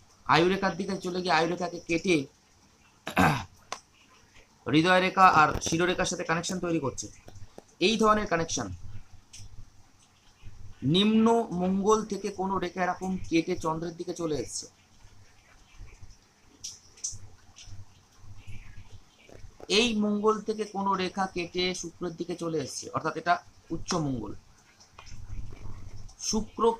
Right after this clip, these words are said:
কেটে রাহুর রেখার কাছে গিয়ে স্টপ হয়ে গেছে। এই ধরনের যে, আহ, রেখাগুলো, এইগুলো কিন্তু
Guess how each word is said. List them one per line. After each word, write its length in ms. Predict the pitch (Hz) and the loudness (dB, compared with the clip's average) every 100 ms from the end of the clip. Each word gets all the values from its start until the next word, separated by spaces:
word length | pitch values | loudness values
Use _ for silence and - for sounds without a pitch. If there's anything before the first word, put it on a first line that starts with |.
| - | -2
কেটে 400 | 208 208 220 196 | -4 2 0 4
রাহুর 480 | 165 160 214 220 - _ - - - - - | 4 4 0 -2 -6 _ -20 -14 -12 -12 -4
রেখার 280 | 170 180 202 | -2 2 0
কাছে 240 | 196 190 | 0 -4
গিয়ে 380 | 185 196 196 190 - | -6 -4 -6 -6 -12
স্টপ 280 | - 190 190 | -6 0 0
হয়ে 200 | 190 170 | 2 2
গেছে। 240 | 139 113 - - - - - - _ | 2 -2 -8 -20 -20 -20 -20 -20 _
এই 320 | 170 214 240 175 | 2 2 2 -2
ধরনের 440 | 131 165 190 220 - - | 2 2 4 0 -2 -6
যে, 540 | - 196 202 202 208 | -4 -2 0 -2 -4
আহ, 200 | - 151 | -4 -4
রেখাগুলো, 720 | 127 135 - 190 165 120 92 90 - - - - | -2 -2 2 2 4 0 0 -4 -6 -8 -16 -6
এইগুলো 580 | 147 185 180 185 208 202 | 0 2 0 -2 2 2
কিন্তু 640 | 196 147 147 147 185 214 | 0 -4 -4 -4 -4 -4